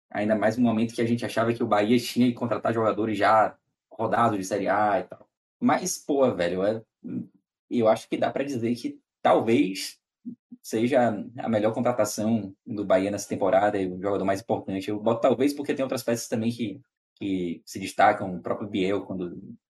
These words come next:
antes de se machucar, vinha se destacando muito.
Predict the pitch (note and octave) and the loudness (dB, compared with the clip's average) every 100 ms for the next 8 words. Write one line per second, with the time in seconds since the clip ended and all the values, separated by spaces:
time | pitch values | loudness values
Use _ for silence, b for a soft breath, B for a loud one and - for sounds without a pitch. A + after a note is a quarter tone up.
0 | _ G2+ G2+ F#2 - F#2 - F#2 F#2+ F#2 | _ -12 -10 -10 -6 -6 -2 2 2 2
1 | F#2+ F#2 - - F2+ F#2+ F2+ G2 G2+ - | -4 -8 -8 -8 -6 -4 -2 -2 -4 -8
2 | F#2+ | -16